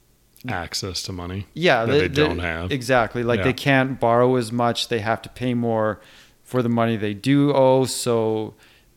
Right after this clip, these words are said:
Speaker 2: not as much, there's not as many dollars chasing the goods in,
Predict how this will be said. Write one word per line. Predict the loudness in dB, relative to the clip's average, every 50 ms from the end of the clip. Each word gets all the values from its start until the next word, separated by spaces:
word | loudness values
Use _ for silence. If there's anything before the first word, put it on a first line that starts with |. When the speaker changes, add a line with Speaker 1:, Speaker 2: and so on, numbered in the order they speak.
| _ _ -10
Speaker 2:
not | -4 0 2 4 4 4 2
as | 2 -2
much, | -2 -2 -2 -4 -4 -6 -10 -12 -12 _ -12
there's | -8 -2 0
not | 2 2 4
as | 2
many | 2 2 0 0
dollars | -2 0 0 2 2 2 2 0 0 -2 -4 -6
chasing | -6 -6 -6 -6 -6 -6 -8 -8 -8 -8
the | -8
goods | -8 -6 -4 -4 -4 -4 -6 -10 -12
in, | -12 -10 -8 -10 -10 -10